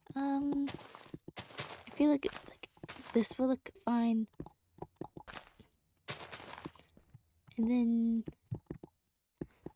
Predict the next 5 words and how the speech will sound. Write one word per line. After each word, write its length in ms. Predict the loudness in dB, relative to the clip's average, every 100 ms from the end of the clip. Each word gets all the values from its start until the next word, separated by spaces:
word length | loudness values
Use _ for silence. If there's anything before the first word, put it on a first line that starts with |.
| -6
uh, 560 | -2 0 2 2 2 0 -6 -14 -14 -16 -20 -20 _ -20 _ _ -20 -18 -12 -12 -12 -16 -20 -20 _ _ _ _ -16 -16 -16 -14 -14 -16 _ _ _ _ 0
what 120 | 4
am 120 | 4
I 40 | 2
doing? 300 | -2 -6